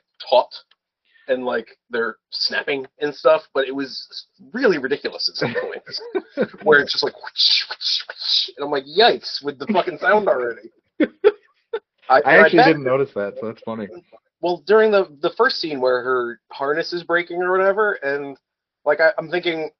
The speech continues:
Speaker 1: I bet if you actually went up and, like, recorded realistic sounds of wires being pulled on or whatever, it wouldn't really sound like much of anything, so they had to exaggerate it. But did they have to exaggerate it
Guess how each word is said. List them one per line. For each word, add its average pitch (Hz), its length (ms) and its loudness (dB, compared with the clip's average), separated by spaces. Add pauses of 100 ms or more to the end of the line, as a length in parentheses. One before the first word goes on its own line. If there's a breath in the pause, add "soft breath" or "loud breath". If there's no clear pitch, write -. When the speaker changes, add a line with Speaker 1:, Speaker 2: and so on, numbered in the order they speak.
(240)
Speaker 1:
I 143 80 4
bet 247 340 4
if 151 160 -10
you 143 180 -8
actually 143 380 2
went 123 200 -2
up 113 220 -4 (100)
and, 107 440 -4
like, 104 220 -4
recorded 110 480 -2 (100)
realistic 117 640 -2
sounds 123 760 0 (440)
of 110 160 -2
wires 107 600 -4
being 123 560 -4 (360)
pulled 131 220 2
on 139 200 4
or 139 100 2
whatever, 143 360 2
it 117 100 -8
wouldn't 120 200 -4
really 107 180 -4
sound 104 240 -6
like 120 160 0
much 123 160 -6
of 120 60 -10
anything, 147 420 -2
so - 100 -8
they 98 100 -4
had 104 160 -6
to 101 60 -8
exaggerate 107 580 0
it. 180 120 -4 (500 soft breath)
But 117 200 2 (220)
did 127 120 -8
they 123 80 4
have 160 180 -4
to 160 80 -6
exaggerate 143 460 4
it 135 140 -2